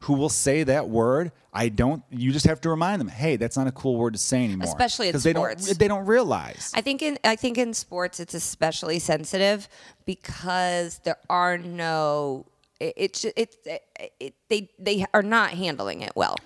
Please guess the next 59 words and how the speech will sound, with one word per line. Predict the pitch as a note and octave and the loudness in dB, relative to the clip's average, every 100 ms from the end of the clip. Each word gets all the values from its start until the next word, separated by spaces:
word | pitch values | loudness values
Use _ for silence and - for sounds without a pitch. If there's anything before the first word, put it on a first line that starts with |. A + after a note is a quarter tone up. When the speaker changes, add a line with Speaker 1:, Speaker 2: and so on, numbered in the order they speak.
| - - - | -16 -14 -6
Speaker 2:
No | F#3 A#3 | 4 4
one, | B3+ C4 - | 4 0 0
no | A3 A#3+ | 2 2
league | C4+ A#3+ A3 G3+ | 2 2 2 0
has | - F#3 D#3+ | 0 0 0
done | D#3 F3 E3 | 2 2 2
a | |
good | D#3 E3 | 0 -2
job, | C#3+ A2+ - - - | 0 -2 -4 -8 -2
and | A3+ | 2
that's | B3+ C4 | 2 2
Speaker 1:
Well, | D3 | 2
the | D#3 | 2
N | G#3 | 2
H | E3 | 4
L | D3+ D3 | 4 6
was | B2+ A#2+ | 6 4
for | - G2+ | 0 0
a | |
while. | F2 D2+ - - - | 0 -4 -8 -16 -10
Speaker 2:
But, | - - A3+ | -4 -4 2
like | A#3 | 6
Speaker 1:
They | D3 | 6
were | F3+ | 6
the | - | 2
first | E3 D#3 | 2 2
one | D3+ C#3+ | 2 2
to | |
come | - C#3 | 4 4
out | B2+ | 4
that | B2+ - | 2 2
commercial. | A#2+ A#2+ C3 | 2 2 0
"If | A2+ | 0
you | A2 | 0
could | G#2+ - | 0 2
play, | C#3 C3 | 2 4
you | A#2 | 0
could | A2+ - | -2 2
play. | B2 A#2 | 4 4
That's | G#2 | 4
all | A2+ A2 | 4 4
that | G#2 | 2
matters." | G#2+ A2 G#2+ | 0 2 0
And | A2 | 2
they | A2 A#2 | 4 4
were | A2+ | 2
the | G#2 | 0
first | - A#2+ - | 2 2 2
one | A#2+ | 0
to | A2+ | 2
have | G#2+ G2+ | 2 0
actual | A#2 A2 A#2+ A#2+ G2+ - - | 0 0 2 0 0 -8 -8
Speaker 2:
<clears throat> | - | 2
Speaker 1:
active | A#2+ - C3+ A2 - | 2 2 0 0 2
players | B2+ A#2 A2+ A2 - - _ - | 2 4 2 0 -4 -12 _ 0
at | A#2 - | 0 2
gay | A2 | 0
pride | G2 G#2+ F#2+ | 2 2 2
parades. | - F#2 D#2 - | 2 0 -2 -6